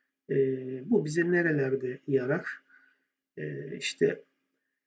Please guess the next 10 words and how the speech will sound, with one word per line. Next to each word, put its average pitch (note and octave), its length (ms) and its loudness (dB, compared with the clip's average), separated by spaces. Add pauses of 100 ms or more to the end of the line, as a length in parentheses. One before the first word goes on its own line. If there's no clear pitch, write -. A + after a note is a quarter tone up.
(300)
script - 760 -6
içerisinde D3 800 0
çalıştırırken, F3 1000 -2 (680)
e, C#3 380 -6
birden D#3 520 2
fazla D3 720 -2 (220)
farklı D3 540 -4
durumla D#3+ 480 2
karşılaşacağınız D3 1300 -2
zaman C#3 380 0